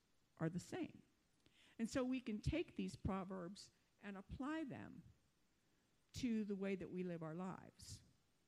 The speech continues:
Um, it applies to daily living in a lot of different topics, just about anything that you might, you know,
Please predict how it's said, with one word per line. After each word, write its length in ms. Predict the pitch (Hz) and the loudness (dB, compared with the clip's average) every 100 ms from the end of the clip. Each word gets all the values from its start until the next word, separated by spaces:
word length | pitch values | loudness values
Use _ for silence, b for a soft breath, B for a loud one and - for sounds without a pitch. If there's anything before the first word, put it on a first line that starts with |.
| _ _ _ - - b b b b b b _ - | _ _ _ -20 -20 b b b b b b _ -8
Um, 400 | 185 175 180 - - _ _ _ _ _ _ _ _ _ _ _ _ _ _ _ _ _ _ _ _ _ _ _ | -4 0 -2 -4 -10 _ _ _ _ _ _ _ _ _ _ _ _ _ _ _ _ _ _ _ _ _ _ _
it 100 | - | 2
applies 520 | 233 - 269 294 320 - - | 2 0 2 2 0 -2 -2
to 60 | |
daily 520 | 196 190 214 262 240 190 | -2 2 2 4 0 0
living 380 | 185 185 190 | 0 2 0
in 80 | 175 | 0
a 80 | 185 | -2
lot 380 | 196 240 269 247 | -2 0 0 0
of 100 | 208 | 0
different 320 | 190 - 175 | -2 0 -2
topics, 500 | - 175 170 - - | 0 0 0 -2 -2
just 180 | 190 - | -4 -2
about 160 | 180 | 0
anything 420 | 185 226 220 202 190 | 2 2 0 -2 -4
that 120 | 170 | -4
you 100 | 180 | -4
might, 280 | 170 160 139 - _ _ _ _ _ - | -4 -4 -6 -12 _ _ _ _ _ -6
you 80 | |
know, 140 | 143 | -4